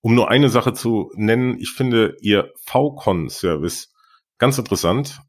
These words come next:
äh, über den wir eben gesprochen hatten. Denn hier haben gerade auch kleine und mittlere Unternehmen die Möglichkeit,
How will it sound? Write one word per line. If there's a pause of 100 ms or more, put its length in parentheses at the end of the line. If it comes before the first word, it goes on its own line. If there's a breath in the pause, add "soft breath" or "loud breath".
äh,
über
den
wir
eben
gesprochen
hatten. (280 loud breath)
Denn
hier
haben (100)
gerade
auch
kleine
und
mittlere
Unternehmen
die
Möglichkeit,